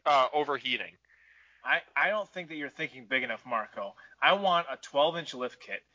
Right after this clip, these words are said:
Speaker 2: I want forty-two-inch tires. I, I'm talking about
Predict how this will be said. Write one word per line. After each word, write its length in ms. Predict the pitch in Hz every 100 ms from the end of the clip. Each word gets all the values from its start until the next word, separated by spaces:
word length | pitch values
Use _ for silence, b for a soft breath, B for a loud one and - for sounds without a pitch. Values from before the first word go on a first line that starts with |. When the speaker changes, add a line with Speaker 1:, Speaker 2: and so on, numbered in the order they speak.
| _ -
Speaker 2:
I 180 | 127 170
want 340 | 170 151 147
forty-two-inch 880 | - 143 170 175 - - 170 156 -
tires. 520 | - 131 127 101 - - b b
I, 160 | 143
I'm 180 | 156 160
talking 380 | 170 185 185 170
about 440 | 151 147 139 135